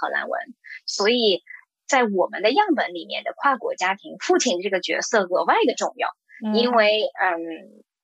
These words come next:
Speaker 1: 就是无论你荷兰语到什么程度，你在看这些宣传单的时候还是会有些吃力。所以，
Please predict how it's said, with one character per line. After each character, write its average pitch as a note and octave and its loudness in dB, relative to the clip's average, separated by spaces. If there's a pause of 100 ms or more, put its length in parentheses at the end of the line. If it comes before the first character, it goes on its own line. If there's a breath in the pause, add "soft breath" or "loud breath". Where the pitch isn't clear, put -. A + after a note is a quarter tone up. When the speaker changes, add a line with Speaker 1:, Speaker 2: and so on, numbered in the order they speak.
(140)
Speaker 1:
就 C4 4
是 A#3+ 2
无 G3+ 2
论 E4+ 6
你 G#3 2
荷 - 2
兰 F3+ 2
语 - -4
到 G3 2
什 G3 -6
么 - -16
程 - -10
度， F3 -2
你 E3 -8
在 F3+ 2
看 C#4 2
这 G#3+ 0
些 G3+ 2
宣 G#3 0
传 E3+ -2
单 G3+ 2
的 A#3 2
时 E3 -4
候 D#3+ 0
还 D#3 -2
是 G3 -4
会 A3+ 4
有 - -4
些 - -10
吃 - -2
力。 F3 -4 (500 loud breath)
所 G#3+ 2
以， A3+ 4